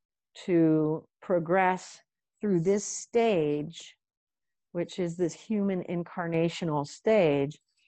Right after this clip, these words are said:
of our soul existence, so that when we do cross over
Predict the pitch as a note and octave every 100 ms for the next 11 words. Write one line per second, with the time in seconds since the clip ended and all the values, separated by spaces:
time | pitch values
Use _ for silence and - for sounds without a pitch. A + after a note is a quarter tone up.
0 | _ _ _ - E3+ D3+ D3+ D3+ D#3 -
1 | _ _ _ _ - E3 D#3+ - F#3+ E3
2 | D3 D3 A#3+ - E3 C#3 F3+ - - _
3 | _ - A3+ A#3 G#3+ G#3+ G3+ E3+ D#3 A3
4 | D4 - F#3+ E3+ - E3+ D#3+ D#3 D3